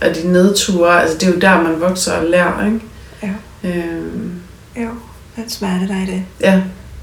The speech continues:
Speaker 2: Ja.
Speaker 1: Ja, fordi det, når det gør så ondt, at man er nødt til at flytte sig.
Speaker 2: Ja.
Speaker 1: Altså, altså, og det er jo, tror jeg også, nu spurgte du, hvorfor jeg overhovedet kom ind i tolv trin, og det,
Speaker 2: Mm.
Speaker 1: det var jo fordi, at jeg kunne se på mit liv, jamen, det her, det stopper ikke.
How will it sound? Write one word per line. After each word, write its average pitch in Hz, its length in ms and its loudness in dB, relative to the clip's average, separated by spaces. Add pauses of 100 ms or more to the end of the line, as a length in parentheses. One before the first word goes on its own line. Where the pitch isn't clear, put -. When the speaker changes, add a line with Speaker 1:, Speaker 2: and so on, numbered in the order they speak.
(720)
Speaker 2:
Ja. 95 80 -6 (840)
Speaker 1:
Ja, 185 160 4
fordi 180 180 0
det, 180 260 2
når 175 160 4
det - 120 2
gør 190 120 6
så 190 160 4 (120)
ondt, - 400 2 (240)
at 180 140 4
man 180 160 6
er 180 80 4
nødt 180 200 6
til 151 80 2
at 151 60 0
flytte 160 260 0
sig. 147 160 -4 (360)
Speaker 2:
Ja. 190 160 -2 (220)
Speaker 1:
Altså, 170 200 4 (520)
altså, 185 200 4
og - 340 4
det 208 100 8
er 196 60 6
jo, 170 180 4
tror - 160 2
jeg 170 100 8
også, 185 140 6
nu 185 60 6
spurgte 180 320 0
du, 170 60 0
hvorfor 170 180 0
jeg 160 80 4
overhovedet 165 280 2
kom 165 140 -2
ind 170 180 0
i 160 80 -4
tolv 170 240 0
trin, 175 220 0 (160)
og 156 160 0
det, 226 140 4 (140)
Speaker 2:
Mm. 233 80 -2
Speaker 1:
det 180 200 2
var 160 180 8
jo 233 200 10
fordi, 170 440 0 (840)
at 175 120 4
jeg 175 120 8
kunne 175 100 0
se 208 340 4
på 180 60 0
mit 160 220 4
liv, 190 260 4
jamen, 165 200 2
det 185 100 2
her, 180 120 6
det 165 100 0
stopper 196 480 4
ikke. - 260 -2